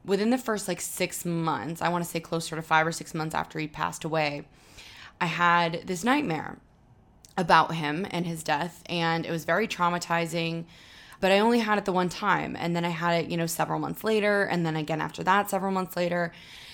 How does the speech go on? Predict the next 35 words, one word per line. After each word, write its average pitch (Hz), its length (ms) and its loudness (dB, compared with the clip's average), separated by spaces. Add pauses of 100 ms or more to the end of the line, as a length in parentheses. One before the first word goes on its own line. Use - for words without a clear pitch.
(320)
And 220 300 4
of - 120 -2
course, 240 280 2
I 208 40 4
wasn't 196 320 4
in 202 100 2
a 190 40 2
position 175 920 0
that 170 280 4
I 170 60 6
am 165 240 2
in 160 120 0
now 160 360 4
to 185 140 -4
understand, 165 680 0
like, 160 220 -2
what 147 360 0
that 156 220 2
dream 156 280 -4
was 165 140 0
trying 151 240 -2
to 151 60 -10
communicate 165 500 -2
to 233 80 -2
me 254 180 4
or 175 140 2
what 156 200 -2
that 156 140 0
nightmare 160 440 -2
was 156 100 -6
trying 151 300 -4
to 160 340 -6
communicate 165 460 -4
with 165 180 -6
me. 226 280 -2